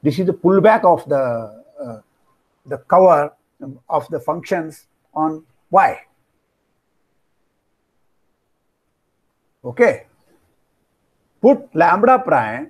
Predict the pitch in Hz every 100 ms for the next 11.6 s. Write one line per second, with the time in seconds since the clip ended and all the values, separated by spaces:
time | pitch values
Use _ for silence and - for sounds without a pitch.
0 | - 170 - 175 131 131 143 190 233 _
1 | _ _ _ _ _ _ _ 120 120 165
2 | 180 202 180 139 156 175 196 185 175 147
3 | 160 175 175 170 143 127 117 98 _ _
4 | _ _ _ _ 127 123 110 92 90 76
5 | - _ _ _ _ _ _ _ 147 110
6 | 98 - 180 247 233 202 165 139 127 120
7 | 107 _ 110 107 113 110 _ _ _ _
8 | - - _ _ _ _ _ _ 123 80
9 | - _ _ _ _ _ _ _ _ 135
10 | 131 123 131 123 117 - 117 110 101 98
11 | 110 - _ 98 147 185